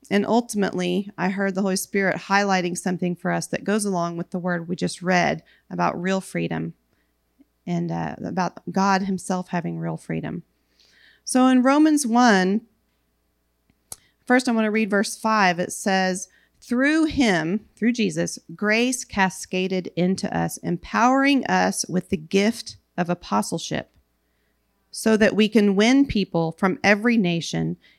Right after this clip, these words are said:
into the obedience that comes from faith, to bring honor to his name. And you are among the chosen ones who are called to belong to Jesus, the anointed one."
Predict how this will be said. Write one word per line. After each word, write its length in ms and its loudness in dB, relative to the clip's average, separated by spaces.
into 340 4
the 180 2
obedience 640 2
that 220 -2
comes 340 -2
from 220 -4
faith, 420 -4
to 100 0
bring 380 2
honor 600 4
to 120 -4
his 280 -2
name. 380 -4
And 180 2
you 720 4
are 220 2
among 540 4
the 80 -2
chosen 580 4
ones 320 0
who 120 0
are 120 2
called 640 4
to 160 -4
belong 460 2
to 100 0
Jesus, 440 -4
the 160 -4
anointed 440 -6
one." 300 -8